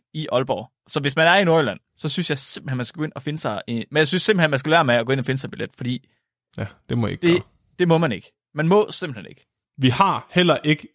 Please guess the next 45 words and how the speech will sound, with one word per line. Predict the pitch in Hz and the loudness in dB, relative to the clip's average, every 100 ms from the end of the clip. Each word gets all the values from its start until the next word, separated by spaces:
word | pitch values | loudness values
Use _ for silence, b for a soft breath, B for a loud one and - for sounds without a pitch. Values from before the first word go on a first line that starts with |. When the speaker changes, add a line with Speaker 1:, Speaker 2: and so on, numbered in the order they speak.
| _ - | _ 0
Speaker 2:
en | 127 | 2
mega | 147 170 156 | 4 4 2
sej | - 143 | 2 2
merch | 123 120 131 147 - | 2 2 2 0 -2
shop, | - 104 - - | -2 -4 -6 -12
hvor | 123 | -6
man | 117 | -6
kan | 117 | -6
købe | - 139 135 143 139 b b b | -4 0 0 0 -4 b b b
Speaker 1:
Nej. | 120 - _ | -12 -12 _
Speaker 2:
noget | 127 127 | -2 2
mega | 143 147 151 | 4 4 2
s-, | - - | 0 -4
mega | 139 131 151 156 | -2 0 2 0
sej | - 143 127 120 131 | 2 2 0 -4 -4
læbdyr | 127 147 - 127 | 0 0 0 -2
t-shirt, | 113 - 127 - 117 107 | -2 -4 -4 -2 -2 -4
der | 110 | -6
bliver | 107 95 - 113 - - | -4 -6 -8 -16 -18 -16
kvalt | - - 135 117 | -6 -2 -2 -2
af | 107 | -6
Charles | - 95 101 | -6 -6 -6
Darwin. | 95 107 117 - _ _ _ | -8 -8 -12 -14 _ _ _
Speaker 1:
Jo, | 170 | 0
vi | 170 185 | 2 4
Speaker 2:
Det | |
Speaker 1:
har | 165 | 4
Speaker 2:
har | 214 | 4
vi | 95 | 0
Speaker 1:
det. | |
Speaker 2:
ikke. | - - _ _ | -6 -14 _ _
Speaker 1:
Vi | 165 | 0
har | 185 165 | 2 0
det, | 113 117 | -2 -8
men | 143 160 | -2 0
I | 185 | 2
må | 196 | 2
ikke | 175 - | 0 -2
gå | |
derind. | 120 143 - _ _ - | -2 -2 -8 _ _ 0
Speaker 2:
Nej, | 139 | 4
I | 139 | 6
må | 208 | 6
ikke | 180 175 | 2 2
købe | 185 | 0